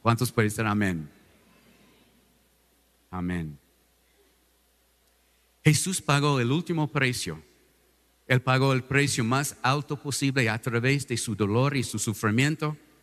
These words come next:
a través del derramamiento de, de su sangre,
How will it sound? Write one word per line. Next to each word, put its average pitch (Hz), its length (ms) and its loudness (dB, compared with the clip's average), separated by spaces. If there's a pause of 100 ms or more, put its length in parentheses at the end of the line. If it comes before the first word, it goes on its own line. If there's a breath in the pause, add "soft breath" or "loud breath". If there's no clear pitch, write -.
(280)
a 135 180 2
través 131 400 0
del 117 140 -2
derramamiento 120 760 0
de, 113 120 0 (200)
de 117 120 2
su - 160 0
sangre, 147 540 0